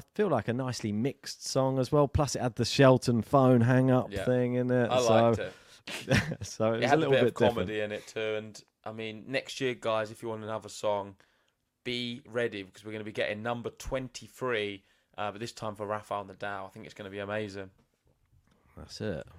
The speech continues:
Speaker 1: Tw-, number twenty-three. Imagine if I can do a Rafa twenty-three one.
Speaker 2: You
Speaker 1: That
Speaker 2: can
Speaker 1: would
Speaker 2: make
Speaker 1: be
Speaker 2: amends
Speaker 1: pretty
Speaker 2: to the last twenty-three one. Do a better one than the Djokovic twenty-three.
Speaker 1: <sighs> It'd definitely be a,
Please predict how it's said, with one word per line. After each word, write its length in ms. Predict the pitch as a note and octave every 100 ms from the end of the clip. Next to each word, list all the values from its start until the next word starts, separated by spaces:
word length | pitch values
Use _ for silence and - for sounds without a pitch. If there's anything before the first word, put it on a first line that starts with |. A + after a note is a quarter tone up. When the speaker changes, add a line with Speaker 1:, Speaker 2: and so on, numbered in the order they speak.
| A2+ _
Speaker 1:
Tw-, 220 | - -
number 240 | G2 G#2
twenty-three. 800 | G2 G#2+ G2 G2 - G#2+ G2 F2+ F2
Imagine 460 | G2 A#2+ B2 G2+ F#2
if 120 | -
I 60 | F#2
can 320 | - G2 F#2
do 120 | - G2
a 160 | F#2+ F#2+
Rafa 380 | F#2+ F2+ -
twenty-three 720 | F#2 F#2+ F#2 F#2 - G2 F#2+
one. 200 | F2 D2+
Speaker 2:
You 60 | E2
Speaker 1:
That 40 |
Speaker 2:
can 80 | F#2+
Speaker 1:
would 20 |
Speaker 2:
make 120 | C3 B2+
Speaker 1:
be 60 |
Speaker 2:
amends 240 | A#2+ B2 A#2+
Speaker 1:
pretty 100 | F2+
Speaker 2:
to 60 |
the 100 | A2+
last 260 | A2 A2+ -
twenty-three 520 | - G2 F#2+ - G2
one. 200 | F#2+ F#2 F2+ _
Do 100 | G#2+
a 60 |
better 260 | G2 A2 G2+
one 180 | G#2 G2+
than 80 | G2
the 80 |
Djokovic 560 | F#2+ A2+ G2 - - -
twenty-three. 560 | - G2 F#2 _ F#2+ F#2+ _ _ _ _ _ _ _
Speaker 1:
<sighs> 600 | - - - - - -
It'd 160 | F2+
definitely 360 | A2 G2+ F#2+ F#2
be 180 | E2+
a, 100 | F2+